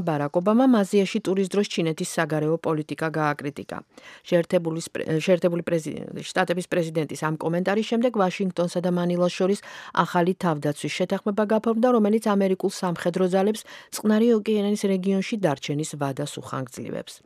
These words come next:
რუსეთმა ევროკავშირი უკრაინის შიდა პოლიტიკის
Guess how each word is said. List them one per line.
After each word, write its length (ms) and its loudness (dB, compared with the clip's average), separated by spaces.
რუსეთმა 440 4
ევროკავშირი 720 2
უკრაინის 600 0
შიდა 260 2
პოლიტიკის 500 0